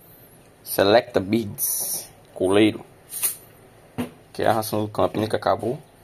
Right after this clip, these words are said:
Comprei essa estruzada aqui. Ô, essa balanceada aqui, ó, tem tenebra. Ó, os tenebrinhos, ó. Os tenebroso. Tá uma ração. Já tá pra ele de novo ali que ele gostou.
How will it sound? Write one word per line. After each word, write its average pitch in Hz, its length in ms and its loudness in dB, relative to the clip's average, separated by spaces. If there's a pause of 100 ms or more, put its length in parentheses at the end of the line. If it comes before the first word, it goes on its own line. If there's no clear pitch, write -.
(180)
Comprei 104 320 4
essa 104 140 4
estruzada 98 500 2
aqui. 107 260 -4
Ô, 110 80 6 (500)
essa - 220 0
balanceada 98 500 2
aqui, - 160 -2
ó, 110 80 4
tem 101 180 -2
tenebra. 101 520 2 (880)
Ó, 98 160 0 (280)
os - 80 -18
tenebrinhos, 95 560 -2
ó. 98 100 -8 (1900)
Os - 160 -20
tenebroso. 107 960 6 (840)
Tá - 120 2
uma 113 80 4
ração. 127 540 0 (300)
Já - 80 -2
tá - 160 2
pra 143 160 4
ele 147 80 2
de 147 80 2
novo 135 200 4
ali 113 120 6
que 117 100 0
ele 127 100 0
gostou. - 420 0